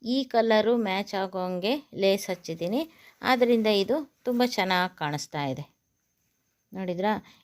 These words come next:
ಇದಕ್ಕೆ ಹೊಂದುತ್ತೆ. ಈ ಗ್ರೀನ್ ಇರೋದ್ರಿಂದ ಈ ಗ್ರೀನ್ ಲೇಸನ್ನು ಮೇಲಕ್ಕೆ ಹಚ್ಚಿದ್ದೀನಿ. ಇಲ್ಲಿಂದ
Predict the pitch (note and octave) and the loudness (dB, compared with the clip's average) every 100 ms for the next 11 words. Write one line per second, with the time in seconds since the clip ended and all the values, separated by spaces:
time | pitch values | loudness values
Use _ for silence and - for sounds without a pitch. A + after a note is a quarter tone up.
0 | - G#3 A3+ B3 C4+ G#3+ G#3+ F3 D#3+ - | -4 0 2 0 0 0 0 2 -2 -4
1 | - - _ _ _ _ - G3 E3 F#3+ | -18 -18 _ _ _ _ -4 -4 0 2
2 | G#3+ A#3 A3+ F#3+ F#3 E3 E3 D#3+ F#3+ C4+ | 4 4 4 2 0 0 -4 -4 -2 -2
3 | B3 A#3 A#3 F#3+ A#3+ C4+ C4 A#3 G#3+ A3 | 0 2 0 2 2 2 2 4 2 2
4 | F#3+ G3+ D4 A#3 G3 G3+ G3+ F#3+ F3 F3 | -4 -2 0 0 0 0 -4 -8 -8 -6
5 | D#3+ D#3+ - - _ - B3 C#4 C4+ | -4 -4 -6 -20 _ -4 4 6 6